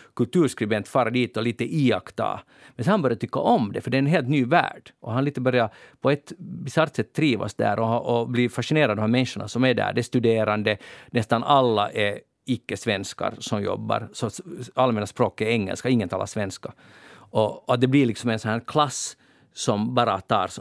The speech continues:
får sån här jobb. Och han är då med i det.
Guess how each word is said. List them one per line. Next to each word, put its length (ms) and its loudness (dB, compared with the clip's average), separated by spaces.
får 240 2
sån 160 -8
här 200 -4
jobb. 340 -6
Och 260 -12
han 120 0
är 60 -2
då 200 -2
med 260 0
i 60 -6
det. 180 -6